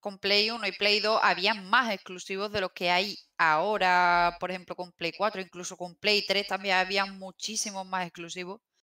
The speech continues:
de los que tenemos ahora con Play cuatro, que Play cuatro tú a veces dices, "Bueno, pa' jugar esta mierda me voy a comprar, me voy a gastar seiscientos euros por ahí que vale la, la PlayStation cinco". Pues no.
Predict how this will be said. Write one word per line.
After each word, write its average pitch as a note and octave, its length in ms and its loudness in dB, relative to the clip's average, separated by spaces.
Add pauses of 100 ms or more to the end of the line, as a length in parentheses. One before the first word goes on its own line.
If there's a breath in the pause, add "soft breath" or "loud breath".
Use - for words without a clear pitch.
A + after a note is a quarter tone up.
de G3 100 0
los G3+ 100 2
que A3 100 0
tenemos F#3 380 -2
ahora F3 400 4
con F3+ 160 -8
Play D#3+ 160 -4
cuatro, E3+ 240 -2
que E3+ 100 -6
Play F3 220 -4
cuatro F#3+ 340 -2 (120)
tú G3 100 -4
a F#3+ 60 0
veces F#3+ 260 -6
dices, F#3 320 -6 (320 soft breath)
"Bueno, F3 160 -2 (240)
pa' E3 180 4
jugar E3 220 0
esta E3 160 -2
mierda F3 1120 2
me F3 80 -6
voy F3 80 0
a F3 100 2
comprar, E3+ 640 -2
me E3+ 140 -8
voy D#3+ 80 -4
a E3 80 0
gastar E3 600 0 (1120)
seiscientos F3+ 800 -4
euros F3 240 -4
por F3 120 -2
ahí E3+ 180 2
que E3+ 100 0
vale D#3+ 280 0
la, D#3+ 200 2
la E3 200 -4
PlayStation E3 480 -8
cinco". - 440 -14 (360)
Pues D#3 140 -10
no. D#3 220 -12